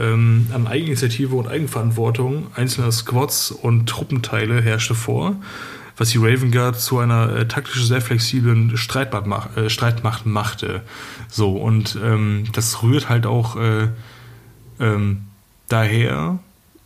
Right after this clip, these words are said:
ähm, sag ich mal, dass Corvus Corax, wie gesagt, ein inspirierender Anführer gewesen ist, der wirklich von vorne geführt hat, also so, wie man's machen sollte, weil, ähm, die, äh, sind ja einfach, also die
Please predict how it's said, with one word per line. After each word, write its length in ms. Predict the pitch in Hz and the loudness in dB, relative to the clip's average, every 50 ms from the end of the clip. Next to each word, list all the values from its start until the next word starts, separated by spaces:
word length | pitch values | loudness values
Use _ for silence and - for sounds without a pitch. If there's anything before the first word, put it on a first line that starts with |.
| - - | -6 -2
ähm, 380 | 120 117 117 117 117 117 117 117 120 | 2 2 4 4 4 2 0 -2 -2
sag 220 | 123 123 123 123 | -2 0 0 0
ich 160 | 117 117 117 | 0 0 0
mal, 260 | 131 127 123 120 117 | 0 0 2 2 2
dass 520 | 113 113 117 123 123 127 - - - - - | 0 0 0 -2 -2 0 -2 -4 -6 -8 -8
Corvus 360 | - - 120 123 127 117 117 | -6 -4 -4 -2 -2 -4 -4
Corax, 380 | - 131 127 131 127 117 - - | -2 -2 -2 -2 -2 -4 -2 -2
wie 100 | 123 120 | 0 2
gesagt, 300 | 117 113 120 123 117 117 | 4 4 2 2 0 -2
ein 220 | 110 110 110 113 | -2 0 2 2
inspirierender 680 | 117 117 117 - - - 120 107 110 120 123 117 113 - | 2 0 -2 -4 -2 0 0 2 2 4 4 4 2 2
Anführer 520 | - 120 117 117 - 123 123 123 127 127 123 | 2 0 0 -2 -2 -2 -2 0 0 0 2
gewesen 460 | 117 113 110 117 117 117 117 117 117 | 2 2 2 2 4 4 4 2 2
ist, 240 | 117 123 - - - | 0 -2 -2 -2 0
der 380 | 113 110 110 110 113 101 120 | 0 0 0 0 -4 -4 0
wirklich 240 | 120 117 113 117 113 | 2 4 4 4 4
von 180 | 113 - 113 110 | 2 0 -2 -2
vorne 400 | 113 - 120 110 131 139 139 123 | -2 -2 -2 -2 0 0 0 2
geführt 380 | 120 120 113 113 - 135 139 | 2 2 2 2 0 0 0
hat, 80 | 143 120 | 0 0
also 120 | 110 117 | 0 0
so, 280 | 110 113 123 123 117 117 | 0 2 4 4 4 4
wie 40 | 127 | 4
man's 240 | 120 117 110 113 120 | 4 4 2 2 4
machen 300 | 117 113 113 107 107 101 | 2 2 2 0 0 0
sollte, 480 | 104 101 117 123 117 - - 180 196 196 - - - - - - - - - - - - | 0 0 0 0 0 -2 -2 -4 -4 -4 -8 -14 -14 -16 -16 -16 -16 -16 -18 -18 -6 -2
weil, 500 | 113 107 107 110 113 113 110 110 - - | 0 2 4 4 4 4 4 2 0 0
ähm, 560 | - 113 110 107 107 107 107 107 107 110 113 117 - - - _ _ _ _ _ _ _ - - - - _ _ _ - - | 0 0 2 2 2 0 0 0 0 0 -2 -2 -6 -14 -20 _ _ _ _ _ _ _ -16 -16 -16 -16 _ _ _ -4 0
die, 360 | 117 107 104 107 107 110 110 | 2 2 2 2 2 2 0
äh, 460 | 95 107 110 107 104 104 104 104 104 98 92 - 110 117 113 117 _ _ _ _ _ _ _ - - - - - - - - - - - - - - | 2 0 0 0 2 0 0 -2 -2 -6 -8 -10 -12 -14 -14 -18 _ _ _ _ _ _ _ -20 -20 -20 -20 -20 -20 -20 -20 -20 -20 -20 -20 -10 -4
sind 280 | - 120 113 117 120 127 | 0 2 2 4 4 4
ja 60 | 117 | 2
einfach, 200 | 113 117 113 113 | 2 2 0 0
also 180 | - 120 113 107 | 0 2 2 2
die 200 | 104 - - | 0 0 -6